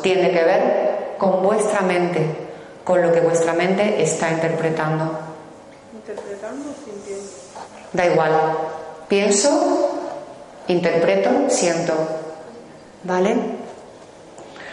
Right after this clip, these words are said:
Speaker 1: Entonces, bueno, esto me parece muy interesante, el que nos demos cuenta como primera clave de que esto va conformando mi personalidad.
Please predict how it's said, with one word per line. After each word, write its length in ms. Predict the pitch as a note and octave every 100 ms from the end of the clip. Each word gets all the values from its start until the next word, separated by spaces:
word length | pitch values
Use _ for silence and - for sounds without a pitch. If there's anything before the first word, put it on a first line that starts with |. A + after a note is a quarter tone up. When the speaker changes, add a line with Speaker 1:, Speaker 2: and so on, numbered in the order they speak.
| - -
Speaker 1:
Entonces, 480 | F#3+ G3 G3 A#3 A#3
bueno, 180 | F#3 F#3+ - G3+
esto 1160 | A3+ G#3 - C4 C#4 C4+ C#4 C4 - - - - - - -
me 160 | E3 F3
parece 400 | F3 G#3 A3 A3+
muy 140 | G#3
interesante, 1000 | G3+ F#3+ F#3 G#3 G#3+ G#3 F3 F3+ - - - - - - -
el 160 | F3+
que 80 | F3+
nos 160 | F3 E3+
demos 320 | F#3 G3+ G#3
cuenta 720 | G3+ G3 F#3+ E3 E3 - -
como 240 | - F3+ E3+
primera 420 | E3+ E3+ F3 F3
clave 320 | F3+ E3+ D#3 D3 D3 D#3+ - - - - - - -
de 260 | F#3+ G3 F#3+
que 440 | F3 - - -
esto 280 | A#3 A#3+ B3
va 120 | G#3+
conformando 640 | - G3+ G#3+ F3+ F3+ F#3 F#3
mi 120 | E3
personalidad. 680 | D#3+ D#3 D#3+ D3 C#3 C#3